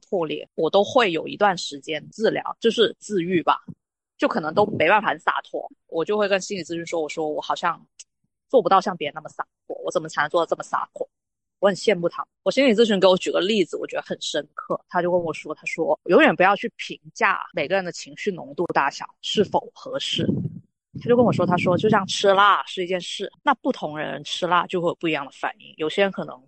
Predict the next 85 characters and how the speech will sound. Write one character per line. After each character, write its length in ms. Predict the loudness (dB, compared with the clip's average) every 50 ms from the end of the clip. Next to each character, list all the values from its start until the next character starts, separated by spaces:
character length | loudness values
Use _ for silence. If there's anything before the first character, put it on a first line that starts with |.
| _ -12
能 160 | -10 -10 -6
吃 180 | -4 0 2 2
很 160 | 2 0 -4 -4
辣， 280 | 0 2 2 2 2 -2 -8 _ _ _ _ _ _ _ _ _
有 140 | -2 -2 0
些 140 | 2 2
人 100 | 2 2
可 100 | 0 -4
能 120 | -6 -6 -4
就 120 | -4 -4
一 120 | -2 -4 -4
吃 200 | -4 -2 0 2
辣 140 | 2 2
就 120 | 2 2 -2
口 160 | -2 -2 -4 -6 -6
腔 160 | -6 -8 -8
溃 220 | -2 -2 0 0
疡 180 | 0 -2 -6 -6
上 200 | -2 0 0 0
火。 80 | -2 _ _
那 120 | -2 0
难 160 | 0 2 2 2
道 120 | 2 2
口 180 | 2 0 -4 -6
腔 140 | -6 -8
溃 140 | -6 -4 -2
疡 120 | -2 -2 0
那 80 | -2 -2
个 80 | -4
人 160 | -4 -4 -2
要 140 | -2 0 0 0
跟 160 | -2 -6 -8
自 120 | -6 -6 -6
己 60 | -6
说 220 | -6 -6 -6 -8
你 80 | -8 -6
不 120 | -6 -6
能 140 | -6 -6 -8 -18 _ _ _ _
口 160 | -6 -6 -6
腔 160 | -6 -8 -12 -4
溃 140 | 0 0 0
疡， 140 | 2 0 -4
你 60 | -6 _
不 100 | -6 -6
能 100 | -6 -6
上 220 | -4 -2 -2 -2
火？ 180 | -2 -4 -8 -6 _
他 100 | 0 2
就 80 | 2
说 400 | 2 2 4 4 4 4 4 2 _ _
每 120 | 0 2
件 160 | 4 2 2
事 320 | 2 0 -2 0 2 4 6
对 120 | 6 4
每 120 | 4 4
个 80 | 0 -2
个 220 | -2 0 2 2 2
体 200 | 0 -2 -6 -10
的 80 | -10
影 180 | -10 -12 -14 -10
响 180 | -8 -8 -8 -8
都 80 | -10
是 120 | -12 -12 -12
不 160 | -8 -6 -4
一 40 | -2
样 220 | -2 -4 -6 -10
的， 60 | _ _ _ _ _ _ _ _ _
那 280 | 2 4 6 6 4
你 140 | 2 -2 -4
每 140 | -4 -4 -2
个 100 | -2 -4
个 180 | -2 -2 -2 -2
体 140 | -2 -6 -10
本 140 | -12 -12 -10
身 160 | -10 -8 -6
就 100 | -4 -4
有 100 | -4 -4
不 140 | 0 2 2
一 40 |
样 120 | 2 2 2
的 60 | -2
生 220 | -6 -8 -8 -8
理 100 | -8 -10
结 220 | -10 -10 -10 -12 -8
构 200 | -8 -8 -8 -8